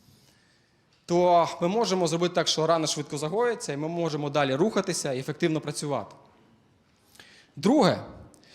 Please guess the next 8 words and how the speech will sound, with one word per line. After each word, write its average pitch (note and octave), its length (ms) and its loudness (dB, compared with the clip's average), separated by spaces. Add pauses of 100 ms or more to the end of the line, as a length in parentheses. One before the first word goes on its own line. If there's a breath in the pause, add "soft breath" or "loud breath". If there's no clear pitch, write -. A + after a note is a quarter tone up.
(600 soft breath)
ми C4 360 4 (240 loud breath)
знаходимося G3 960 2
в F3 100 -2
час, C4+ 300 4
коли G3+ 240 4
існують G#3+ 520 2
науково G3 840 8
доведені D3 840 2